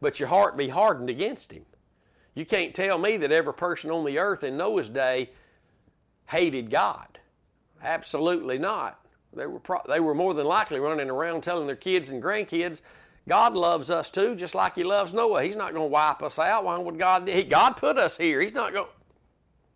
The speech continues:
Come on now. "Harden not your hearts as in the provocation in the day of temptation in the wilderness, when your fathers tempted me, tested me,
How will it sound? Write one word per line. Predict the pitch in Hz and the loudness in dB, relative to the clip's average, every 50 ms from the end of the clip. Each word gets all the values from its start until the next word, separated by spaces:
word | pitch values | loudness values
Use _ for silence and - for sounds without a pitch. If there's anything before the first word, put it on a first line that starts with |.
| _ _ _ _ _ _ _ _ _ _ _ - | _ _ _ _ _ _ _ _ _ _ _ -10
Come | - 160 202 226 | -6 -4 -2 -2
on | 220 180 | -2 -2
now. | 151 151 156 160 165 - _ _ _ _ _ _ - _ _ - - - - | -2 -4 -6 -6 -10 -12 _ _ _ _ _ _ -20 _ _ -20 -20 -2 4
"Harden | - 180 214 233 214 202 202 | 8 8 8 8 6 4 4
not | 214 214 208 190 | 4 4 4 4
your | 180 180 160 | 2 2 4
hearts | 160 220 262 254 208 - - - - | 4 6 6 6 6 4 2 0 0
as | 160 165 139 175 | 0 2 2 2
in | 180 160 | 2 0
the | 151 | 0
provocation | 147 - 180 190 185 165 143 147 - - 202 214 294 233 - - 147 143 | 0 2 4 4 4 4 2 0 0 2 2 2 2 0 -4 -4 -4 -4
in | 147 147 135 | -2 -2 -2
the | |
day | 135 147 170 170 165 165 151 | 2 4 6 6 6 6 4
of | 139 139 - - | 2 2 0 -4
temptation | - 156 147 143 127 - 185 208 226 208 - 156 151 | -4 -4 -4 -2 0 0 2 2 0 -2 -4 -4 -2
in | 151 143 | -2 -2
the | 131 | 0
wilderness, | 117 143 196 247 - 180 151 120 110 - - - _ _ _ - - - - - - | 2 4 6 6 4 4 0 -4 -6 -8 -10 -16 _ _ _ -20 -20 -20 -12 0 4
when | 180 214 220 | 6 6 6
your | 190 175 | 6 4
fathers | - - 220 254 262 247 180 151 | 4 6 6 6 6 4 2 0
tempted | - - 240 247 240 - 240 220 220 | 2 4 4 4 4 2 -2 0 2
me, | 302 349 427 427 403 - - _ _ _ _ _ _ _ _ _ _ _ _ _ _ | 6 6 6 6 4 2 -6 _ _ _ _ _ _ _ _ _ _ _ _ _ _
tested | - 208 214 226 226 - - 240 214 202 | 0 2 2 2 0 -2 -4 -6 -4 -2
me, | 254 294 320 302 165 | 0 2 2 2 0